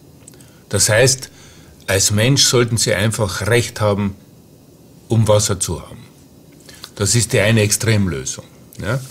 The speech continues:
Und, äh, die andere, die sagt, Wasser ist ein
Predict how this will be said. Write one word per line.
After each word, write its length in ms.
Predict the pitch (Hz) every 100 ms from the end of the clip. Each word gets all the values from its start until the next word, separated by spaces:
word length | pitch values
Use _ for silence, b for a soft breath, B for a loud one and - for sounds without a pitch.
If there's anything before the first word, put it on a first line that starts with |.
| B B B B B B -
Und, 460 | 101 104 110 104
äh, 200 | 120 101
die 140 | 98 95
andere, 480 | 143 165 139 160 156 B B B B
die 100 | 113
sagt, 480 | - 120 123 - - B B B B
Wasser 580 | 92 123 127 135 135 - B B B B -
ist 580 | 117 120 - - - - - - - - - -
ein 420 | 80 80 73 67